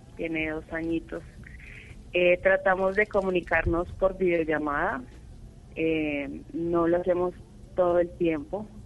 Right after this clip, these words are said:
pues una de las razones es como la diferencia horaria, y la otra es que ese momento de comunicación también es muy difícil para él y para mí. Eh,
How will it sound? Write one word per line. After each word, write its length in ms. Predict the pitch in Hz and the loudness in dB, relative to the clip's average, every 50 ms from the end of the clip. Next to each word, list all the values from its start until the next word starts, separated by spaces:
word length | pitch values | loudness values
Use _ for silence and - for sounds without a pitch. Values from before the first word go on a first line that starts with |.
| - - - | -12 -4 -2
pues 180 | 165 165 - | -2 -2 0
una 180 | 175 175 180 175 | 0 2 2 4
de 60 | 175 | 4
las 120 | 185 185 | 4 4
razones 440 | 185 185 180 - 170 160 160 160 165 | 2 2 0 0 -2 -2 -2 -2 -4
es 120 | 175 175 - | -6 -8 -4
como 280 | - 180 170 170 175 170 | -4 -4 -2 0 0 0
la 140 | 165 165 | 0 0
diferencia 640 | 165 165 - - 160 151 151 147 147 - - 147 143 | -2 -4 -4 -4 -4 -2 -2 -2 -4 -6 -6 -4 -4
horaria, 520 | 143 143 151 165 165 165 160 165 170 - - - - - - - - - - - - - - - - - - | -4 -2 0 2 2 2 2 0 -4 -4 -6 -12 -16 -16 -16 -16 -16 -16 -16 -18 -18 -18 -18 -18 -16 -8 -4
y 300 | 185 190 190 196 196 196 | -2 0 4 4 6 6
la 180 | 190 175 175 | 8 8 8
otra 320 | 175 175 175 - 175 180 180 | 8 6 6 6 6 4 4
es 60 | 180 | 4
que 140 | - 190 190 | 4 2 2
ese 180 | 190 - 208 190 | 2 2 0 0
momento 380 | 190 196 190 190 180 175 - | 2 2 2 2 0 4 4
de 80 | 180 175 | 2 4
comunicación 720 | - 180 185 196 190 202 196 - 170 170 165 175 185 214 | 4 2 2 2 0 0 2 0 0 2 4 2 2 2
también 340 | - 196 202 175 170 160 165 | 4 2 4 4 4 2 2
es 120 | 160 151 | 0 0
muy 200 | 165 170 180 185 | 2 2 2 2
difícil 580 | 175 185 180 - - 190 190 180 - 175 175 170 | 2 0 -4 -8 -6 -8 -8 -6 -4 -4 -4 -4
para 300 | - - 160 156 147 147 | -2 -2 -2 0 0 0
él 220 | 147 165 180 - - | 0 0 -2 -2 -4
y 80 | 160 - | -10 -8
para 260 | - 147 151 147 135 | -4 -2 -2 0 0
mí. 240 | 143 156 143 143 - - - - - - - - - | 0 -2 -4 -4 -8 -14 -18 -16 -16 -16 -14 -6 -2
Eh, 400 | 156 156 156 151 147 143 139 | 0 2 2 2 2 0 -2